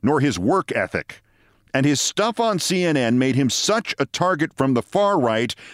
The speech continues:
that you would have thought he was me,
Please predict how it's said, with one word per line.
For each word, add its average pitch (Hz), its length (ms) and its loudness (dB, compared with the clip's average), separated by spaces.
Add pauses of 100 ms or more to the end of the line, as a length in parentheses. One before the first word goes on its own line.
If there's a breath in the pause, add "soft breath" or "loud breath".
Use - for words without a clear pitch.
(120)
that 123 160 0
you 139 140 0
would 214 160 2
have 226 100 -2
thought 151 440 0 (200 soft breath)
he 139 180 2
was 117 300 0
me, 101 600 0